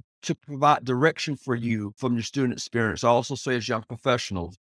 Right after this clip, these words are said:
if you're an entry-level professional, have a mentor who's a mid-level professional to help kinda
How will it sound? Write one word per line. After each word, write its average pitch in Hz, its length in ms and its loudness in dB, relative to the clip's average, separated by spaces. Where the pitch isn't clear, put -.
if 110 140 2
you're 120 140 4
an - 60 -4
entry-level 131 420 2
professional, 127 560 -6
have 123 300 2
a 120 80 0
mentor 123 440 0
who's 123 280 -2
a 123 80 2
mid-level 117 420 0
professional - 580 -10
to - 80 -10
help - 220 -2
kinda 120 260 -2